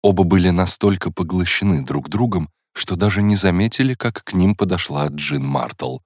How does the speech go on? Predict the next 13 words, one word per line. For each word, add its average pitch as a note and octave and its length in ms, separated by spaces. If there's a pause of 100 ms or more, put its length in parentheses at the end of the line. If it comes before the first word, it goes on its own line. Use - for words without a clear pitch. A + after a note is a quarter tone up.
(880)
Она E2 280
же, G2+ 220
только F2 420
оказавшись - 760
рядом, A2 420 (260)
поняла, A2 360
что - 220
джентльмен, G2+ 760
на A#2 180
коленях E2 480
которого D2 460
расположилась C#3 720
Эффи, A#2 400